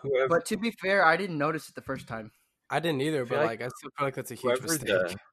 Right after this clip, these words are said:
Speaker 1: whoever the V F X house that they got to do this movie, if they didn't do the first one and they did this one, I feel like they're not gonna get hired on for the third one after their,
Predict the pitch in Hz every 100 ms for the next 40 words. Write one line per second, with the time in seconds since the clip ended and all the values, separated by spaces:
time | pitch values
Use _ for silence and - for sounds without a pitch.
0 | _ _ _ _ _ _ _ _ 135 151
1 | 156 107 95 113 101 92 98 - - 123
2 | 123 - 117 113 104 110 - 107 110 107
3 | 120 - 123 127 139 110 - - 110 127
4 | - 117 107 98 98 107 - 123 117 101
5 | 98 101 95 92 - 113 107 101 92 107
6 | 98 92 98 90 82 - 82 82 76 -
7 | 85 80 82 87 - - 92 - - -
8 | - 98 101 - 95 90